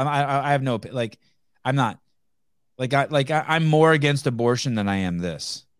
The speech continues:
<laughs> Do, do you know what I mean? You're not gonna see me, like, do a show where I'm, like, defending pedophile,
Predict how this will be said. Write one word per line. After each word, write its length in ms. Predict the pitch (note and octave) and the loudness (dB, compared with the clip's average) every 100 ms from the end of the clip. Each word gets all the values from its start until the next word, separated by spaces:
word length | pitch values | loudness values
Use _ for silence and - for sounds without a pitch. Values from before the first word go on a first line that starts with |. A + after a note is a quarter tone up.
| _ _ _ | _ _ _
<laughs> 480 | _ _ _ _ _ | _ _ _ _ _
Do, 360 | A2 A#2 - B2+ | -12 -10 -6 -6
do 140 | G2 | -2
you 60 | C3 | -2
know 120 | A#2+ | 0
what 120 | A#2 | 0
I 40 | G#2+ | 0
mean? 280 | A2 A2 A2+ - - - | -2 -4 -6 -18 -16 -4
You're 100 | B2+ | -2
not 120 | C3+ | 0
gonna 140 | B2 | -2
see 200 | A#2 C3+ | -6 -4
me, 120 | B2+ A#2 | -2 0
like, 240 | G#2 F2+ | -2 -2
do 140 | G#2 G#2 | -4 -4
a 60 | |
show 380 | - - A2 G#2 | -4 -2 0 2
where 140 | G2 | 0
I'm, 120 | F#2+ F#2+ | -4 -4
like, 200 | F2 E2+ | -6 -8
defending 500 | F2+ - F#2+ F#2 E2 | -10 -8 -6 -8 -8
pedophile, 600 | F#2+ F#2 - E2+ E2 | -8 -8 -8 -8 -8